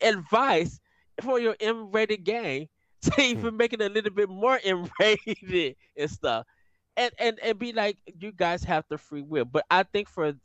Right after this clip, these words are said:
Speaker 1: for Nintendo themselves, it's just that their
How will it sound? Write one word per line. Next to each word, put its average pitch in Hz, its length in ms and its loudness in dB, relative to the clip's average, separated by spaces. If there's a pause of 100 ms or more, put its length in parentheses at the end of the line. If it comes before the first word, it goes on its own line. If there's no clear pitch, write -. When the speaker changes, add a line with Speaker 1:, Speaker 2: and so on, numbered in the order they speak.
Speaker 1:
for 160 200 0
Nintendo 170 440 -4
themselves, 151 640 0 (380)
it's 175 160 2
just - 240 6
that 156 180 4 (140)
their 180 180 4